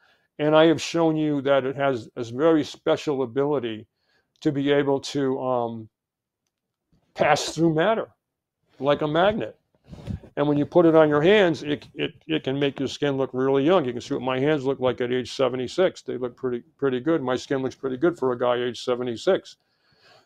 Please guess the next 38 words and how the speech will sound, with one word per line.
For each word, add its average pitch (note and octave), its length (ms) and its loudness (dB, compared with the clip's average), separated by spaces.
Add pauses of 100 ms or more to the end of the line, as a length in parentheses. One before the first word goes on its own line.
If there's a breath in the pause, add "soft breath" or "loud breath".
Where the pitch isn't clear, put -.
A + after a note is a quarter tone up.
So D#3 580 8 (460)
that, - 240 2 (680)
that's E3 320 0
the F#3+ 120 4
big D#3 280 2
deal D#3 380 0
that A#2 120 -2
I A#2+ 60 0
wanted C3 300 -2
to A#2 80 -6
share C#3 280 -2
with B2 160 -4
you A#2+ 120 -6
today. A#2 680 -4 (440)
Um, C3 260 0
I D#3+ 100 6
do A#3 160 4
the A#3 100 4
experiment F3 560 2
again D#3 280 2
and D3+ 140 0
again C#3+ 300 -4
and C3+ 100 -4
again B2 640 -6 (460)
bec-, C#3+ 120 -4 (220)
um, C3 440 -4
with C#3 140 -8
the C3 140 -6
oil C#3+ 420 2
and B2 80 -4
the B2 60 -2
water B2+ 560 2 (420)
because F3 540 0 (120)
it's F3+ 240 4
a D3+ 80 2
huge, G#3 960 0
huge F3 640 -4
thing D#3+ 320 -2